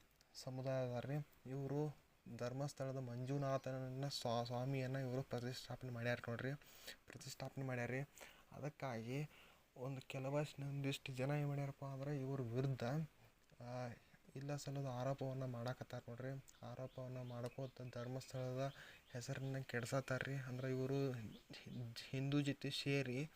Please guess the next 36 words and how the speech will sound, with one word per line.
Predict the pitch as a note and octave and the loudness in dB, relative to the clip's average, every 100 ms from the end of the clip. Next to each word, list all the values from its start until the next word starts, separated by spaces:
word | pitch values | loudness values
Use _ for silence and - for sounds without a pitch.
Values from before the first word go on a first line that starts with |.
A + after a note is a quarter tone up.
| - - - | -14 -16 -10
ದಾನ | A#2+ C3 C3+ | -6 -4 -2
ಧರ್ಮ | C3+ C3+ C#3 C#3 C#3 - - - - | 0 0 2 0 -2 -6 -14 -16 -6
ಮತ್ತು | C3 C3 - C3+ C3+ B2+ C3+ A#2 - | -4 -4 -2 2 2 0 -4 -10 -4
ಎಲ್ಲ | B2+ C3 | 0 4
ಅಭಿವೃದ್ಧಿ | A#2+ B2 C#3+ C#3 C#3 | 4 6 6 6 4
ಕೆಲಸಗಳನ್ನ | C3+ C3 C#3 C3 C3 | 4 2 2 2 2
ಮಾಡೋದನ್ನು | B2+ A#2 A#2 C3+ C3 A#2 B2 C#3 | 0 0 2 2 2 2 2 2
ಎಲ್ಲರೂ | C3+ A#2+ C3 | 0 2 2
ಹೊಟ್ಟೆ | - B2+ - - | 2 -2 -4 -2
ಕಿಚ್ಚು | C3+ - C#3+ | -2 -2 -4
ಪಟ್ಟು | - C3+ - - C#3+ D#3+ - - - | 0 0 0 0 0 0 -6 -16 -8
ಈ | C3+ C#3 | -2 0
ರೀತಿ | C#3 C#3 | 0 -2
ಮಾಡ್ತಾ | C3 B2+ B2+ C#3+ | -2 -2 0 0
ಇದ್ದಾರೆ | B2+ C3 B2+ | 0 2 0
ಅಂತ | B2 | 2
ವೀರೇಂದ್ರ | C3+ B2 B2 C3 C3+ C3 | 2 4 4 4 4 4
ಹೆಗಡೆ | C3+ B2+ B2+ B2 C3+ | 2 4 4 8 8
ಅವರು | C3 B2 C3+ D3+ - - - - - | 8 6 4 2 0 -18 -18 -18 -8
ನೇರವಾಗಿ | B2 C#3 D#3 D3 C#3 | 0 4 6 6 6
ಹೇಳ್ಯಾರ | B2 B2+ B2+ B2+ | 4 6 4 4
ನೋಡ್ರಿ. | B2 C3 C#3 - | 2 2 0 -2
ಆ | C3 | -2
ವೀರೇಂದ್ರ | B2+ B2+ C3 C3+ C3+ | 0 4 6 6 4
ಹೆಗಡೆ | B2+ B2+ B2+ | 2 2 2
ಅವ್ರ | B2+ C3 | 2 2
ಫಸ್ಟ್ | B2+ B2+ - | 0 -2 -2
ರಿಯಾಕ್ಷನ್ | B2 B2 B2 - B2+ C3 | -4 -2 -4 -4 -2 -2
ಎಂಬುದನ್ನು | B2+ B2+ C3 D3+ E3 - - - | 0 0 2 2 0 -8 -12 -8
ಇಲ್ಲಿ | B2+ C3 | -2 2
ನೋಡ್ರಿ, | C3+ C3 | 2 2
ಎಲ್ಲ | B2 B2+ | 2 2
ನ್ಯೂಸ್ | C3 B2+ B2 | 2 0 0
ಚಾನೆಲ್ | B2 B2 B2 | 0 0 0
ಆಗೈತ್ರಿ | A#2+ A#2+ | 0 0
ಈಗ. | B2 | 0